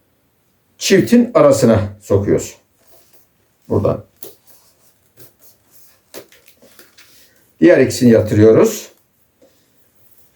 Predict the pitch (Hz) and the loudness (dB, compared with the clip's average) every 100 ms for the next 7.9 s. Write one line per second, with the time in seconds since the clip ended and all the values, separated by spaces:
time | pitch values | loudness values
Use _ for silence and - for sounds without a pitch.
0 | _ - - 165 131 120 107 - - 135 | _ -20 -2 2 2 2 0 -8 -4 0
1 | 143 165 156 139 120 107 101 104 104 104 | 2 2 2 2 2 2 0 0 2 2
2 | 98 - 180 - - _ 117 120 135 131 | 0 0 -4 -4 -16 _ -2 0 2 0
3 | - - _ _ - 151 - 143 135 120 | -4 -12 _ _ -2 -2 0 0 0 0
4 | - 113 - - 101 90 95 131 240 - | -2 -4 -4 -4 0 2 2 2 0 -6
5 | - _ - _ _ - _ _ 196 180 | -20 _ -20 _ _ -20 _ _ 0 2
6 | 165 147 127 110 156 - - _ _ _ | 0 0 0 0 -2 -2 -6 _ _ _
7 | _ _ _ _ _ - - 170 110 | _ _ _ _ _ -10 -2 -2 -2